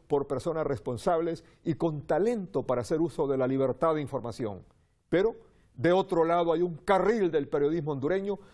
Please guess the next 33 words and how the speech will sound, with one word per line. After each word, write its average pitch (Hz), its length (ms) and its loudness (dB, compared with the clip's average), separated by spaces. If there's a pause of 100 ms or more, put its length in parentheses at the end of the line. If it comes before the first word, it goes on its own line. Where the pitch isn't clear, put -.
(100)
donde 156 400 0
se 185 140 -2
ha 185 40 0
instaurado 180 720 0 (220)
un 185 200 0
modo 185 380 0
procasa 170 580 0
y 151 40 0
irrespetuoso 151 800 -2 (320)
por 160 240 2
parte 190 320 0
de 165 100 2
personas 170 480 -2
que 151 140 -4
con 151 180 0
el 147 100 2
pretexto 165 720 0
de 151 80 2
la 143 80 2
agresividad 147 720 0 (220)
agreden 175 760 0 (180)
y 151 120 0
acorralan 165 600 0
sin 180 220 0
el 170 140 2
menor 196 280 0
respeto 214 520 0
ético 156 440 -6 (320)
a 123 120 -4
quienes 139 260 -2
consideran 143 560 0
sus 139 220 -4
adversarios. 117 720 -4